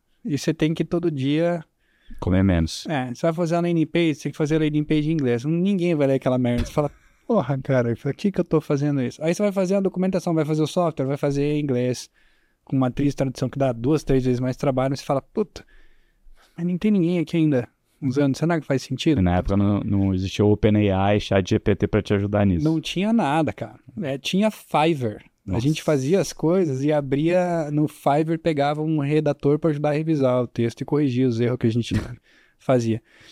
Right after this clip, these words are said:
Speaker 1: Então, a primeira coisa é o nível de energia que a gente precisava colocar upfront até o nego-, o negócio faiscar, sabe?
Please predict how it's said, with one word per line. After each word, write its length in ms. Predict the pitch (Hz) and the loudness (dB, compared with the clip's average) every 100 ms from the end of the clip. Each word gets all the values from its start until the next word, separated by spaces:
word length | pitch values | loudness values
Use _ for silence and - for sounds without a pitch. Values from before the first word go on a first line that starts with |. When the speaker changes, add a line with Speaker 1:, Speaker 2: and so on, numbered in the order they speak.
| - _ - | -20 _ -10
Speaker 1:
Então, 420 | 165 147 190 202 185 - - - | -6 -2 0 0 -2 -12 -20 -18
a 80 | - | -8
primeira 340 | 180 208 262 | 0 2 0
coisa 380 | - 202 214 208 | 0 0 0 0
é 220 | 185 170 | -2 -2
o 60 | 185 | 0
nível 220 | 180 180 | 0 2
de 60 | 175 | 2
energia 400 | 165 156 135 165 | 2 2 2 0
que 120 | 165 | -2
a 20 | |
gente 140 | 151 151 | -4 -6
precisava 460 | - 135 139 151 156 | -4 0 0 0 -2
colocar 440 | 156 143 - 147 | -2 -2 0 -2
upfront 800 | 156 - - 143 160 170 - 131 - _ | -2 -6 -2 2 2 0 -6 -12 -14 _
até 320 | - - - 185 | -18 -14 -2 0
o 80 | |
nego-, 300 | 196 180 160 151 | 2 0 -2 0
o 80 | |
negócio 540 | 160 151 143 147 - 147 | 0 2 2 0 0 -2
faiscar, 640 | - 143 143 - 113 - _ _ | 0 0 0 -2 -6 -6 _ _
sabe? 420 | - 135 120 107 | 0 0 0 -4